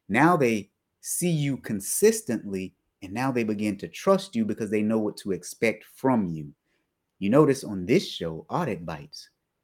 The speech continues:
I have a consistent background, a consistent theme. You know when you see the dark gray with the black letters and then you see the red strip across the bottom,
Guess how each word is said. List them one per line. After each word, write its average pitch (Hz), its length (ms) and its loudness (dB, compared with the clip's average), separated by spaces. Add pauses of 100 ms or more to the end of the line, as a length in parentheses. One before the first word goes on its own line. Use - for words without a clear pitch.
(220)
I 90 60 -4
have 110 180 2
a 104 60 -2
consistent 113 640 -2
background, 87 560 -2
a 78 40 -12
consistent - 600 -6 (100)
theme. 80 440 2 (280)
You 127 140 4
know 170 160 12
when 156 180 8
you 156 100 4
see 160 220 -4
the 127 120 2
dark 120 380 4
gray 135 220 4
with 127 160 0
the 101 60 -4
black 123 340 0
letters 135 400 4
and 110 100 0
then 120 140 2
you 123 60 0
see 123 160 -4
the 104 140 0
red 120 320 6
strip 135 340 -4
across 127 320 -2
the 107 80 -6
bottom, 127 440 0